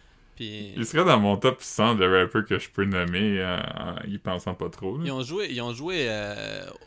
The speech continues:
Speaker 1: Wild Wild West au gym. Je sais pas c'est qui, qui, qui, qui, comme qui,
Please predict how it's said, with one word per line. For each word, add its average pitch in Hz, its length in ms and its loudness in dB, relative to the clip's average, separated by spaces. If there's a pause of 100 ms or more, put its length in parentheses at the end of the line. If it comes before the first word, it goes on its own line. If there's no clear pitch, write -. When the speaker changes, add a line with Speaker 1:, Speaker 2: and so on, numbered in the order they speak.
(280)
Speaker 1:
Wild 120 320 0
Wild 110 320 0
West 117 420 -2
au 101 140 -8
gym. 107 500 -8 (920)
Je 131 140 -2
sais - 120 -2
pas 233 180 -4
c'est 185 200 -2
qui, 214 220 -12
qui, 160 340 -6
qui, 139 300 -8
qui, 120 840 -6 (840)
comme 123 220 -6
qui, 107 1000 -8